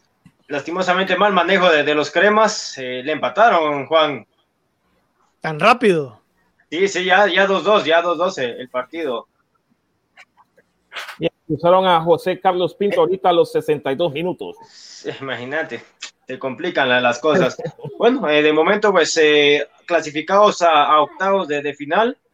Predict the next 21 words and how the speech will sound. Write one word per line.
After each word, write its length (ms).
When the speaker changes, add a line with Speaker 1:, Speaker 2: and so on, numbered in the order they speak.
Speaker 1:
el 160
cuadro 380
de, 240
de 100
Municipal, 720
que, 260
que 100
está 420
ya, 260
ya 220
ahí 420
para 260
jugar 300
el 140
cuatro 320
de 100
noviembre, 600
la 120
Antigua, 420
que 60
estará 840